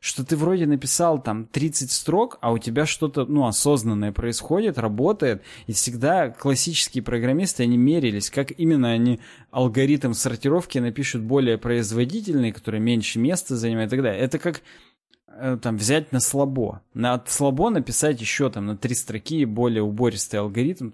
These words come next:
Щас этого уже нет. Какие на слабо? Щас ты...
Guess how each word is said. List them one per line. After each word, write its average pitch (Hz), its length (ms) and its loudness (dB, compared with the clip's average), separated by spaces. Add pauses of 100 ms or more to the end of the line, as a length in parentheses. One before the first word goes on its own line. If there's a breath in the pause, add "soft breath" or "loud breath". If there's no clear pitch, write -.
(400 loud breath)
Щас 196 300 0
этого 190 280 -2
уже 135 220 0
нет. 170 320 -2
Какие 220 340 -6
на 156 100 0
слабо? 139 500 -2
Щас 110 260 -6
ты... 143 260 -4